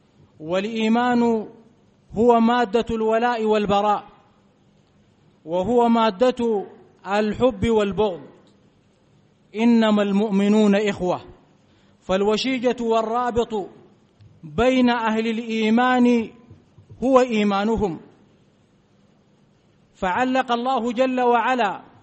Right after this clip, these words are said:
الأخوة بالإيمان، ما علقها الله جل وعلا بنزعات جاهلية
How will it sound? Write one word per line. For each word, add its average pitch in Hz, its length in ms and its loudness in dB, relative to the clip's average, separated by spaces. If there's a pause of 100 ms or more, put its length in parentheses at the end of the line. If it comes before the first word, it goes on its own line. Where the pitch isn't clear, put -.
(300)
الأخوة 233 1080 0 (340)
بالإيمان، 220 920 -2 (1400)
ما 220 260 2
علقها 262 600 4
الله 240 400 2
جل 247 300 2
وعلا 233 720 2 (800)
بنزعات 226 800 4
جاهلية 233 1000 2